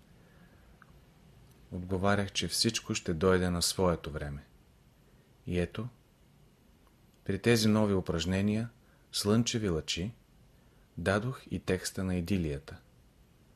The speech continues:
„Ти си ме, мамо, човек красив родила.“ За да мога да създам мотивите в слънчеви лъчи,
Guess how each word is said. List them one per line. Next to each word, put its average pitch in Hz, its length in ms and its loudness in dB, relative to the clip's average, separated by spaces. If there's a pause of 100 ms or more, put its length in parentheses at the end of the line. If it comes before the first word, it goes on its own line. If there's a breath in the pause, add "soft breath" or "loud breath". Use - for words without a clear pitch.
(1080)
„Ти 110 120 2
си - 180 0
ме, 110 140 2
мамо, 101 480 0 (340)
човек 92 440 0
красив - 440 -2
родила.“ 78 420 -4 (4000 loud breath)
За 98 160 -2
да 101 100 2
мога 135 240 4
да 127 100 2
създам 107 420 0
мотивите 95 540 0
в - 60 -6
слънчеви 98 460 0
лъчи, 76 440 -6